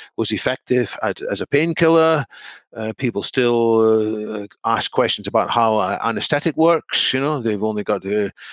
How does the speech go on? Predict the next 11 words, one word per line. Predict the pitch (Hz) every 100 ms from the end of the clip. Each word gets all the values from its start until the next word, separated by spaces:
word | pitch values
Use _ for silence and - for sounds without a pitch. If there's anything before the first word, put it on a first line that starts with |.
| - - - 95 95 -
a | -
certain | - 131 135
level | 120 113
of | 120 120
understanding | 120 - 127 127 123
and | 117
confidence | - 127 - 120 120 -
in | 120
that. | 139 135 - _ - - -
So, | - 156 156 156 156 139 - - _ -
but | 147